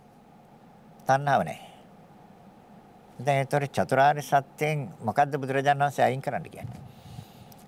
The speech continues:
එකසිය අට ආකාර තෘෂ්ණාවගේ අවසානයේ නෙමෙයිද නිවන වශයෙන් පෙන්වන්නේ?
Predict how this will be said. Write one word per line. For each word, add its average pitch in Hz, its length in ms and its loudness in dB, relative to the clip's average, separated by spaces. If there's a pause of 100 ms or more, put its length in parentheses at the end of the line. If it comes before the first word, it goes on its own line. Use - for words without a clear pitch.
එකසිය 160 360 2
අට 139 180 4
ආකාර 156 460 4
තෘෂ්ණාවගේ 160 1000 4
අවසානයේ 160 580 4
නෙමෙයිද 156 460 2
නිවන 170 320 2
වශයෙන් 175 340 2
පෙන්වන්නේ? 196 300 -2